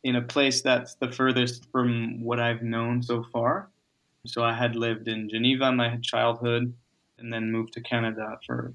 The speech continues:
for college. And Asia seemed like the, a, a, a really great place in terms of the dynamic of the cities there and also the cultural aspect of it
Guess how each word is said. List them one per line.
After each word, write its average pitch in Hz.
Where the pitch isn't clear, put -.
for 135
college. 143
And 120
Asia 131
seemed 131
like 113
the, 120
a, 120
a, 113
a 110
really 127
great 117
place 113
in 110
terms 110
of 107
the 123
dynamic 117
of 113
the 113
cities 135
there 127
and 113
also 117
the 117
cultural 120
aspect 113
of 113
it 113